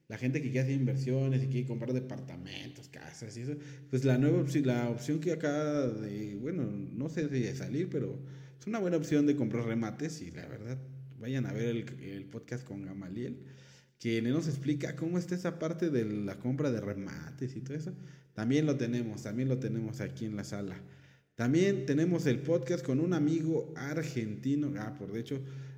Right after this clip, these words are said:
a todos los, con, los amigos argentinos que escuchan el podcast, felicidades, de verdad, felicidades por ganar la Copa del Mundo. Yo sé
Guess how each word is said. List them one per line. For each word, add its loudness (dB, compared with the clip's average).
a -6
todos 6
los, 6
con, 0
los -2
amigos 2
argentinos 2
que -2
escuchan 2
el 0
podcast, 0
felicidades, 4
de 6
verdad, 4
felicidades 2
por 4
ganar 4
la 2
Copa -2
del -2
Mundo. 0
Yo 2
sé 2